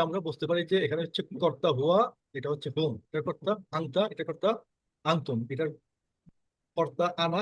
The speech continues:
এটা কর্তা নাহানু অতীতের ক্ষেত্রে। আর ঠিক অতীতের ক্ষেত্রে ইয়াফআলু, ইয়াফআলুনা, তাফআলু, তাফআলুনা, আফআলু,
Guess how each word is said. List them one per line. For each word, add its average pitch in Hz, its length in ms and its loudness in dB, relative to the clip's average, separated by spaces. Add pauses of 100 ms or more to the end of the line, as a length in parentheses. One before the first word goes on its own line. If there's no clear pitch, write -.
এটা 160 140 -6
কর্তা 160 160 -2 (100)
নাহানু 127 240 -2 (560)
অতীতের 156 280 4
ক্ষেত্রে। 123 280 2
আর 123 140 -6
ঠিক 202 120 6 (1200)
অতীতের 156 320 -2
ক্ষেত্রে 180 220 6 (640)
ইয়াফআলু, 160 400 2 (100)
ইয়াফআলুনা, 170 480 0
তাফআলু, 160 360 -2
তাফআলুনা, 170 380 -4
আফআলু, 165 200 -4